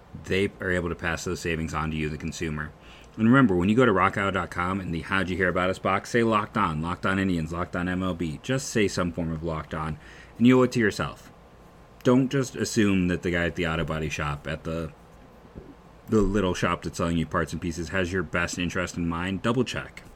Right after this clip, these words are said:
Use Rock Auto as a reference point to make sure you are getting the right piece and the right value for your car. Uh, when they're looking online, they're not using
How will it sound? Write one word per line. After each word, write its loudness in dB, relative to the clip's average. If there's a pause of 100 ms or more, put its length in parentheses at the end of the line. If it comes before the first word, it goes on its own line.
(720)
Use 4
Rock 2
Auto 4 (440)
as -4
a 0
reference 4
point 2
to -6
make -2
sure 0
you 2
are 0
getting 0
the -4
right 0
piece -4 (580)
and -2
the 0
right 0
value 2
for -8
your -4
car. -6 (420)
Uh, -14 (120)
when -2
they're 4
looking 4
online, 4
they're 2
not 2 (120)
using -2